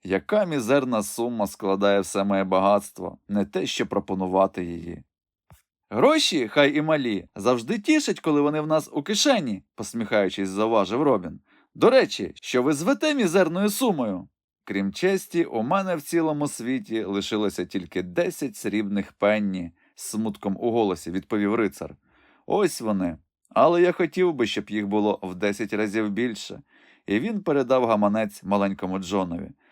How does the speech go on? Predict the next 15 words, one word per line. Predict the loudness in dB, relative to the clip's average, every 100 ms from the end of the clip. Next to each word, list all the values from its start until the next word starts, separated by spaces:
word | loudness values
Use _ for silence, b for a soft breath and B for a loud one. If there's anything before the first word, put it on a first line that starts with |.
| b b -4
Робін | 0 2 0 -2
байдуже | 2 4 4 2 -2 -4
кивнув | -2 -2 0 -2 -4
головою. | -4 0 0 0 -2 -6 -14 _ _ _ _ _ _
«Ну, | 0 2 4 2 -4 _
скільки | -12 2 2 4 2
там, | 2 0 4
Джоне?» — | 6 6 4 -4 -6 _
ніби | -4 0 0
жартома | -2 -4 -2 -2 -2
звернувся | -2 -4 -4 -6 -6 -6
він | -4
до | -2
маленького | 0 0 -2 -2 -4
Джона. | -2 -2 -2 -4